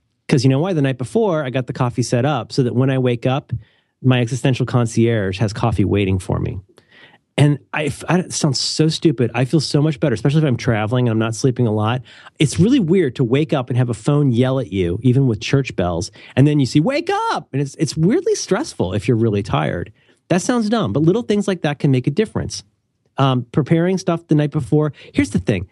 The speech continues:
Stre-, sleep needs to become less of a stressful thing where it becomes easy for you to excuse how bad you are because you're scared of getting better at it. You're, you fear sleep. Insomniacs fear bed in general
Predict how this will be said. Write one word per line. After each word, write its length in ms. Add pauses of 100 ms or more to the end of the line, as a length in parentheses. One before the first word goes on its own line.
Stre-, 420
sleep 300
needs 200
to 60
become 340
less 220
of 100
a 60
stressful 540
thing 420 (420)
where 280
it 100
becomes 300
easy 240
for 120
you 140
to 80
excuse 580
how 160 (240)
bad 320
you 140
are 340 (240)
because 440
you're 120
scared 580
of 100
getting 220
better 280
at 180
it. 100
You're, 280 (460)
you 160
fear 380
sleep. 320
Insomniacs 760
fear 520 (640)
bed 440
in 140
general 480